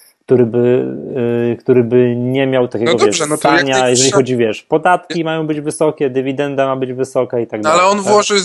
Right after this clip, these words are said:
Speaker 2: no to każdy rząd włoży swoich ludzi do takiej spółki. E,
Speaker 1: Nie wiadomo, miejsca w Radzie Nadzorczej tych spółek są cenne, to jest oczywiste,
Speaker 2: o-,
Speaker 1: prawda?
Speaker 2: oczywiście, zarządy tak samo, e...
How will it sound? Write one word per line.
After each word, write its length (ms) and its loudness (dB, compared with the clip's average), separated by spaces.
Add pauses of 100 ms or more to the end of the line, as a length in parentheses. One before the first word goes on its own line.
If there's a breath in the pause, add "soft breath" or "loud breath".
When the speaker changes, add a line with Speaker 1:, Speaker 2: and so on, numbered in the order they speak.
(240)
Speaker 2:
no 180 -4
to 220 -8
każdy 380 -2
rząd 260 0
włoży 300 0
swoich 400 0
ludzi 500 -2 (280 soft breath)
do 80 -6
takiej 300 -4
spółki. 640 -4 (340 loud breath)
E, 600 2
Speaker 1:
Nie 60 2
wiadomo, 300 2
miejsca 340 -2
w 40 -2
Radzie 200 0
Nadzorczej 500 -2
tych 100 -6
spółek 320 -8
są 160 -10
cenne, 420 -2
to 180 -12
jest 120 -12
oczywiste, 520 -10
Speaker 2:
o-, 20 -18
Speaker 1:
prawda? 400 -4
Speaker 2:
oczywiście, 520 -8 (160)
zarządy 480 0
tak 220 -4
samo, 500 2 (520 loud breath)
e... 60 -2